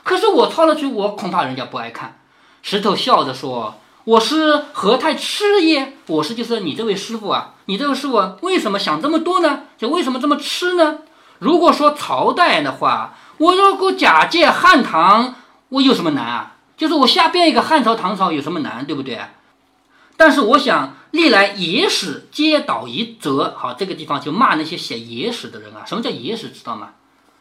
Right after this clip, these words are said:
就是不负责任的历史。官史和野史是对着，就是官史是什么呢？是这个历史啊，是按照真实的故事来写的，真事儿发生了怎么样，我就怎么写，这叫官史。有的人是瞎编，瞎编的就叫野史，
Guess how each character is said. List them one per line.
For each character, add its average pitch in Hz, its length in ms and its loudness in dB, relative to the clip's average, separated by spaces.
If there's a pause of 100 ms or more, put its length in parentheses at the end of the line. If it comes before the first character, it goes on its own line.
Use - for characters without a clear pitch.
(380)
就 226 120 -6
是 233 100 -6
不 - 160 -6
负 339 160 -4
责 147 140 -4
任 175 120 -2
的 175 100 -4
历 185 140 -8
史。 101 220 -16 (560)
官 392 240 6
史 - 300 -8 (260)
和 - 140 -12
野 139 260 -6
史 139 180 -10
是 135 140 -12
对 156 260 -10
着， - 180 -20 (260)
就 240 100 -8
是 240 100 -6
官 415 220 0
史 240 140 -8
是 185 140 -10
什 165 80 -6
么 151 80 -4
呢？ 170 120 -2
是 202 340 -12 (260)
这 311 120 -4
个 247 120 -2
历 247 280 -4
史 139 220 -10
啊， 123 100 -8
是 - 120 -14
按 277 160 0
照 254 100 2
真 466 300 2
实 160 120 -8
的 143 160 -10 (220)
故 196 140 -8
事 131 100 -12
来 123 100 -10
写 120 160 -14
的， 107 200 -18 (180)
真 427 240 -2
事 359 160 -6
儿 - 160 -2
发 202 100 -2
生 214 140 -6
了 131 260 -8
怎 143 120 -8
么 135 100 -6
样， 131 180 -6
我 117 60 -12
就 160 140 -12
怎 127 100 -12
么 135 80 -8
写， 113 260 -14
这 143 80 -14
叫 135 120 -12
官 208 240 -6
史。 117 200 -16 (440)
有 226 160 6
的 320 100 2
人 349 100 2
是 262 80 -2
瞎 302 200 0
编， 330 380 -4 (140)
瞎 349 180 0
编 370 140 -2
的 330 60 -2
就 233 120 -4
叫 170 80 -4
野 131 240 -6
史， - 240 -10